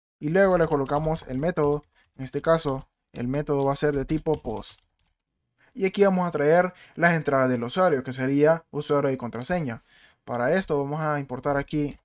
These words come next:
de request. Y aquí vamos a decir request punto get json. Y eso nos devuelve la información. Así lo voy a guardar en esta variable llamada data. Como ya lo había dicho, no vamos a utilizar ninguna base de datos.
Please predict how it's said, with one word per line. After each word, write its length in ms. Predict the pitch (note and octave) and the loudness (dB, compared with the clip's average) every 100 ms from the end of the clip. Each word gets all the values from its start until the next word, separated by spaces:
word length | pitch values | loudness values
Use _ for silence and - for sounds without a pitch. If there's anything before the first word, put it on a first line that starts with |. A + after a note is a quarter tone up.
| - | -12
de 180 | B2+ | -8
request. 560 | B2 F#3 F#3 D3+ D#3+ - _ _ _ _ _ _ _ _ _ - | -4 -4 -2 -2 -4 -8 _ _ _ _ _ _ _ _ _ -6
Y 100 | E3+ | -4
aquí 220 | E3 D#3+ | 0 0
vamos 200 | D3+ D#3+ | 2 0
a 60 | |
decir 380 | C3+ C3 C3+ B2 _ _ _ _ _ _ | -4 -2 -4 -4 _ _ _ _ _ _
request 560 | - F3+ - C#3+ C#3+ - _ - | -10 -6 -2 0 -2 -8 _ -6
punto 480 | F3+ E3 D3 D3+ - - - _ - | -4 0 0 0 -4 -16 -20 _ -8
get 300 | D#3+ E3+ E3 _ | 0 0 0 _
json. 500 | C#3+ C#3+ C#3 B2 G#2+ B2 _ _ _ _ _ _ _ _ | -4 0 0 -2 -8 -12 _ _ _ _ _ _ _ _
Y 140 | D#3 | -2
eso 220 | F#3 F#3 E3+ | 0 0 0
nos 100 | C#3+ | 0
devuelve 320 | C#3 D3 D3+ | 0 0 0
la 80 | D3 | -2
información. 580 | D#3+ D3+ D#3 G3 G3 F#3+ _ | -4 -4 0 0 0 -6 _
Así 280 | - - C3 | -14 -8 -4
lo 100 | C3+ | -2
voy 100 | C#3 | -2
a 40 | |
guardar 300 | C3 C3 C3+ | -2 -2 -2
en 100 | B2 | -4
esta 180 | B2 C3+ | -6 -6
variable 340 | C3+ C#3 C3+ B2+ | -4 -2 0 0
llamada 520 | B2 C3 C#3 C#3 - _ _ _ | -2 -2 -2 -4 -8 _ _ _
data. 500 | D#3+ F#3+ F#3 D3 D3+ | -2 0 0 -2 -4
Como 160 | - B2+ | -2 0
ya 100 | C3 | 2
lo 100 | C3+ | 2
había 160 | C#3 D3 | 2 2
dicho, 320 | F3 E3 D3 | 0 -2 -6
no 120 | C3+ | -4
vamos 160 | C3 C#3 | -6 -4
a 40 | |
utilizar 380 | D3 D3 D3 C#3+ | -2 -2 0 -2
ninguna 320 | C3+ C#3 C#3 | -4 -4 -2
base 260 | D3 D#3+ D#3+ | -2 -2 0
de 60 | |
datos. 420 | F#3 G3 E3 E3 | 2 2 0 -2